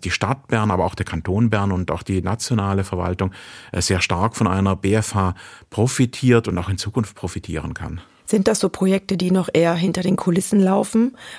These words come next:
Speaker 2: wo jetzt die Bürgerin, der Bürger noch nicht unbedingt was zu spüren bekommt?
Speaker 1: Ich glaub, es kommt drauf an, welches Projekt man sich anschaut. Ähm, auf der einen Seite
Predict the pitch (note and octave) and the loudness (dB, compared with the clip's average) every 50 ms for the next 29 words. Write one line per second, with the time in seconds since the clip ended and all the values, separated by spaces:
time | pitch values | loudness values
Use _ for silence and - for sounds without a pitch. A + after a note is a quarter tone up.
0 | - - - F#3 F3+ F3 - - - - F#3+ E3 F#3+ F#3+ G3 G3 F#3+ G3 G3 F#3+ | -12 -2 0 2 2 2 0 -4 -2 -2 -2 0 2 0 0 0 0 0 2 2
1 | F3+ E3 D3+ E3+ E3+ - F3+ F3 F#3 F#3+ - F#3+ G3 G3+ - - F#3+ G3 F#3 F3+ | 0 0 0 -2 0 2 2 0 0 0 0 0 0 0 0 2 2 2 2 2
2 | - G3 F#3+ - - - - - - - - - - - - - F#3+ F#3+ F#3+ G3+ | 0 0 0 -2 -4 -6 -6 -8 -10 -10 -10 -6 -6 -6 -2 0 0 2 2 0
3 | - - G#3+ G#3 A#3 C4 - - _ _ _ _ _ _ _ _ _ _ _ - | -2 -4 -4 -6 -6 -8 -10 -20 _ _ _ _ _ _ _ _ _ _ _ -10
4 | - - - B2+ A#2+ - - - - - D3+ D#3 D3 - C#3 B2+ - - F2 A2+ | -6 -2 0 0 0 0 0 -2 0 2 2 0 2 0 0 2 2 2 4 4
5 | C3 D3 D#3 D3 G#2 E2 G2 G2+ A2 B2 C#3 C#3 D3 - - - A#2+ B2 - - | 4 4 4 2 2 0 2 4 4 2 4 2 0 0 2 2 0 0 2 0
6 | C#3 A#2 B2 A#2+ G#2+ F#2+ D3+ F#3 - - C3+ A2 G2 F#2+ F#2 - - - G#2 G#2 | 0 0 2 2 2 2 2 0 0 2 2 2 2 2 0 -2 -2 0 2 4
7 | G#2+ A2 F#2 E2+ G#2+ - - D2+ D2 F#2 G#2+ C3 C#3+ C3+ A#2+ - - A2 A2 A2 | 4 4 4 2 0 0 0 0 0 2 2 4 4 2 2 2 2 2 2 2
8 | A2 A2 - - A2+ G#2+ G#2+ G#2+ | 2 0 0 0 2 4 4 2